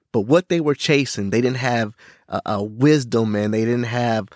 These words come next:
a hundred percent knowledge and understanding of what it really truly was they were chasing. And they chased themselves straight into a trap, and they got catfished. Well, let me tell you, people,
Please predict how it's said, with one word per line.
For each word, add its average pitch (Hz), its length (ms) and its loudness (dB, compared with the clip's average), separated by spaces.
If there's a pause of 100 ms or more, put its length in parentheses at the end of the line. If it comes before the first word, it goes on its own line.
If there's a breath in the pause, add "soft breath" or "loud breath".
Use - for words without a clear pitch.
(120 loud breath)
a - 60 -10
hundred 139 220 4
percent 123 260 0
knowledge 131 300 2
and 123 80 -2
understanding 127 680 0
of 101 60 -2
what 120 200 4
it 107 100 0
really 117 340 2
truly 117 280 0
was 113 360 2
they 110 120 0
were 101 140 -2
chasing. 131 580 -2 (380 loud breath)
And 113 160 0
they 107 80 0
chased 208 380 0
themselves 175 480 2
straight 156 260 2
into 143 260 -4
a 127 60 0
trap, 117 420 0 (360 loud breath)
and 117 600 0
they 104 200 2
got 95 280 -2
catfished. - 760 -12 (480)
Well, 135 160 2
let 151 100 4
me 147 80 0
tell 143 180 2
you, 117 140 -2
people, 107 400 -10